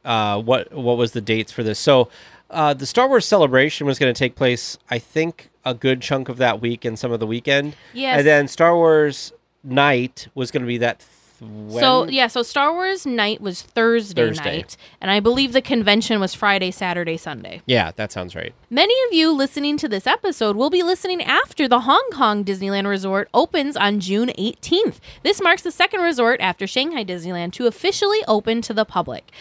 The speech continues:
Speaker 2: While it was the latest to be announced, it will be open weeks before any of the U S parks. Preparations have been going on for about a month to be ready for the opening. Once Disneyland opens in California, there are just two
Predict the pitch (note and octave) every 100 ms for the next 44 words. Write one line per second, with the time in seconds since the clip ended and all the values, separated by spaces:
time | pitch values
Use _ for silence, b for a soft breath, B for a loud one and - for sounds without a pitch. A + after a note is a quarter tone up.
0 | B B A3+ C4+ G4 F4+ G4+ F#4 E4+ C#4
1 | C#4 F4 G4 - F#4 D4+ D#4+ E4+ C#4 E3+
2 | - - b b - B3 C4+ B3+ C4 C4+
3 | - C4 C4 A3+ G3 C#4 - - C#4 A#3+
4 | G3+ G3+ F#3 F#3+ F3+ F3 D#3+ - - B2
5 | - - b b - - F#4 E4 D4+ E4+
6 | - - D4 F#4+ F4+ E4+ F4 E4 F4 F4+
7 | D#4 C#4 C#4 C#4 A#3 F#3 - - B3+ B3
8 | G3+ E3+ F3+ - G3 - F#3+ - D#3+ B2
9 | B B - A#3 B3+ - A3+ A#3 C#4+ D#4
10 | C4+ C#4 D4 D#4+ D4 A#3 C4+ - B3 A#3+
11 | A#3 G3 F#3+ F#3+ - - C4+ D4